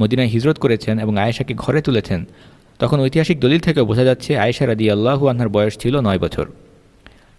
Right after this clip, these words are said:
হিজরতের সাতান্ন বছর পর ছেষট্টি বছর বয়সে আয়েশা রাদিয়াল্লাহু আনহা ইন্তেকাল করেছেন, এই বর্ণনাটিও এসেছে সিরাত গ্রন্থগুলোতে। সুতরাং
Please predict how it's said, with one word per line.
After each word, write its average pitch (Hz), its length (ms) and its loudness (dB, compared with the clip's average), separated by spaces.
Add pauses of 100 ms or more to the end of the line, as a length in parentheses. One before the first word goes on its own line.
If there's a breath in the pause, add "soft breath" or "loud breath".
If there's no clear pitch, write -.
(120)
হিজরতের 135 440 2
সাতান্ন 117 380 -2
বছর 113 240 -4
পর 117 320 0 (100)
ছেষট্টি 131 380 -2
বছর 104 220 -2
বয়সে 107 400 0
আয়েশা 98 260 -2
রাদিয়াল্লাহু 101 560 0
আনহা 113 200 -2
ইন্তেকাল 113 360 -2
করেছেন, 135 400 0 (420 loud breath)
এই 147 140 2
বর্ণনাটিও 135 480 4
এসেছে 110 360 -2 (280 loud breath)
সিরাত 117 320 0
গ্রন্থগুলোতে। 92 580 -2 (600)
সুতরাং 165 300 0